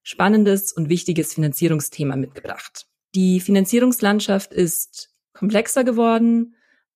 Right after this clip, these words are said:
herausfordernder geworden. Wie sollten C F Os mit der Situation umgehen und wer kann ihnen eventuell helfen, die Übersicht zu behalten? Diese Fragen klären wir heute und denen widme ich mich natürlich nicht alleine,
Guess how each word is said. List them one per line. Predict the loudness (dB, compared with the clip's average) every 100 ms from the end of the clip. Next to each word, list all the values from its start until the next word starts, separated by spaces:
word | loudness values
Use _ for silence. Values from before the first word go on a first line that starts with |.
| _
herausfordernder | _ 0 4 4 2 0 2 0
geworden. | -2 -6 -10 -12 -16 -20 -10
Wie | -2 2 4 4 2
sollten | 2 2 2 0
C | 0 -2
F | -2
Os | 2 4 2 0
mit | -2 0
der | -2
Situation | -2 -4 -4 -6
umgehen | 0 2 4 4 2 0 -2 _ _
und | -2 -2 -2 _ -16
wer | -2 0 0
kann | 0 0
ihnen | 0 -2
eventuell | -2 -2 -2 -2 -4
helfen, | 0 2 2 2 -2 -2 -4 -4
die | 2
Übersicht | 2 2 -2 -8
zu |
behalten? | -12 -12 -12 -16 -20 _ _ _
Diese | 2 2 0
Fragen | 0 2 2 -2
klären | 0 0 2
wir | 0
heute | 0 0 0 0 0 -2
und | -2 2
denen | 2 2 0 -2
widme | -2 0
ich | -4 -4
mich | -8
natürlich | -6 -4 -2 -2
nicht | -4 -2
alleine, | 0 2 4 4 0